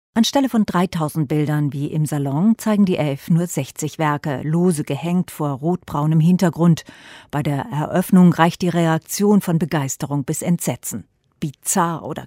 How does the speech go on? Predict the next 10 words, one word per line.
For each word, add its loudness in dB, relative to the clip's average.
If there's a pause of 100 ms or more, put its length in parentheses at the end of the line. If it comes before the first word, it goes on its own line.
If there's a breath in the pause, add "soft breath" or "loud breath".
"krank", -2
schimpfen -4
die -4
Kritiker. 0 (480 loud breath)
Ludwig -2
von -4
Hofmann 2
wird -4
gar -4
als -8